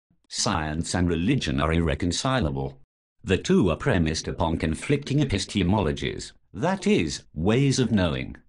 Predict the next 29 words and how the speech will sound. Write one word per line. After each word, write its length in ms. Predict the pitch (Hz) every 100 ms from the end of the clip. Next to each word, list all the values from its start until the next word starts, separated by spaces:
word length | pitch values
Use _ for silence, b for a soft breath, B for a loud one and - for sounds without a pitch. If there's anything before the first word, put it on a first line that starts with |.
| _ _ _ -
Science 640 | - 113 82 78 82 -
is 140 | 107
rooted 400 | 139 135 - 76
in 120 | 98 113
churning 460 | - 160 95 92
out 240 | 113 110 104
hypotheses 1000 | 107 80 - 107 - - 95 76 71 -
that 200 | 87 -
can 220 | - 135
be 120 | 123 78
tested 420 | - 139 - 180
and 140 | 190
falsified. 800 | - 180 104 - 82 71 55 53 - _ _ _ _ -
Hypotheses 1000 | 135 170 - 117 - 117 - 185 131
and 240 | 131 156 165
explanations 880 | 143 - 87 98 135 - - 90 123
which 220 | 131 -
cannot 420 | 170 98 117 143
be 140 | 190
empirically 560 | 208 196 180 110 - 120
determined 640 | 123 120 104 82 78 87
to 80 | -
be 140 | 92 110
true 360 | - 180 202
or 80 | 160
false 460 | 135 202 185 90 -
are 140 | 85
not 260 | 98 170 -
scientific. 800 | - 170 220 214 - - -